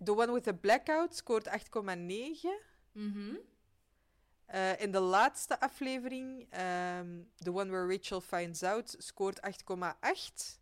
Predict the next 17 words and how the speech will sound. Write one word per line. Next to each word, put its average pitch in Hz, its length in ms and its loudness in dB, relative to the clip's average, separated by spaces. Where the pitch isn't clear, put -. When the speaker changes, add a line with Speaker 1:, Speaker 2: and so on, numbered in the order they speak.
Speaker 2:
Mhm. 208 460 -6
Speaker 1:
Dus 180 260 -2
hij 175 80 -4
scoort 170 320 0
echt - 160 0
wel 170 120 4
heel 214 480 4
hoog 160 300 2
bij 160 160 -2
de 160 80 -4
mensen. 156 600 -8
Speaker 2:
Ja, 226 200 0
ja, 214 240 -6
inderdaad. 208 300 -6
Speaker 1:
Derde 226 260 6
plaats 202 640 0
van 175 360 -4